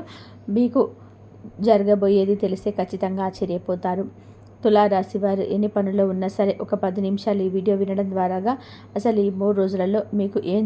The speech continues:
జరగబోతుంది, అనుకోని ప్రమాదాలు ఏం జరగబోతున్నాయా, లేకపోతే అనుకోని వ్యక్తుల్ని కలవబోతున్నారా, మీరు ఎవరి ముఖం అయితే చూడకూడదు అనుకుంటున్నారో వారి ముఖాలను ఏమైనా చూడాల్సిన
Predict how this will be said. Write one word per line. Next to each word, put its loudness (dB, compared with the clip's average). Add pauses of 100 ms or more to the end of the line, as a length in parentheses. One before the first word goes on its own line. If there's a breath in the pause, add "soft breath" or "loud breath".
జరగబోతుంది, -2 (380 loud breath)
అనుకోని 2 (100)
ప్రమాదాలు 0
ఏం 0
జరగబోతున్నాయా, 0 (540 loud breath)
లేకపోతే 2 (120)
అనుకోని 2
వ్యక్తుల్ని 0
కలవబోతున్నారా, 0 (460 loud breath)
మీరు 2
ఎవరి 4 (120)
ముఖం 0
అయితే -2
చూడకూడదు 2
అనుకుంటున్నారో -2
వారి 0
ముఖాలను 0
ఏమైనా -4
చూడాల్సిన -2